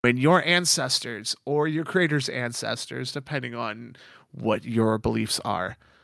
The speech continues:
and your timeline is, and you will be inhabiting their space. So with that being said,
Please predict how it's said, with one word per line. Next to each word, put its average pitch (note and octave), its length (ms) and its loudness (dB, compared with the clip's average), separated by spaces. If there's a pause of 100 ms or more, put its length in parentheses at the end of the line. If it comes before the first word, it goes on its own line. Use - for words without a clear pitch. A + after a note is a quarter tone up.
(500)
and A2 160 -4
your G#2 240 2
timeline G2+ 600 -2
is, F#2 360 -2
and B2+ 240 0
you F3 80 4
will F3 140 8
be E3+ 340 -2
inhabiting F3 680 0
their D3+ 240 4
space. - 600 -2 (840)
So E3+ 200 6
with F#3+ 140 10
that A3 200 8
being A3 240 4
said, D3+ 420 4